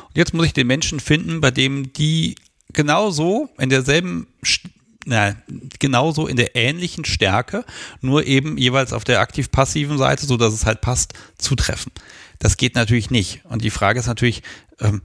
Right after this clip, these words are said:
ist das eine Möglichkeit zu sagen, ich kann mich voll entfalten, weil ich eben verschiedene Menschen in meinem Leben habe, mit denen ich halt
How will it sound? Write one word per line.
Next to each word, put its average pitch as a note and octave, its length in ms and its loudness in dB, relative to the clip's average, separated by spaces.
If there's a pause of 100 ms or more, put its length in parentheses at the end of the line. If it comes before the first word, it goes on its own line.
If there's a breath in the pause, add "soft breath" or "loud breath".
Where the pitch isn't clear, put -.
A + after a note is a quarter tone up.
(140)
ist - 180 -6
das A2+ 180 2
eine A2 100 2
Möglichkeit B2 480 2
zu C3+ 80 -2
sagen, A2 260 2
ich - 120 -10
kann G#2 240 0
mich A2+ 280 0
voll C3 260 0
entfalten, G#2 720 -2 (440 soft breath)
weil A2 180 2
ich A2 120 -6
eben A#2 260 0
verschiedene A#2+ 640 0 (320)
Menschen A2+ 460 0
in A#2 60 -2
meinem G#2+ 180 2
Leben G#2 300 2
habe, G#2+ 360 2 (760 loud breath)
mit B2 200 -6
denen G#2 160 2
ich - 160 -4
halt G2+ 340 0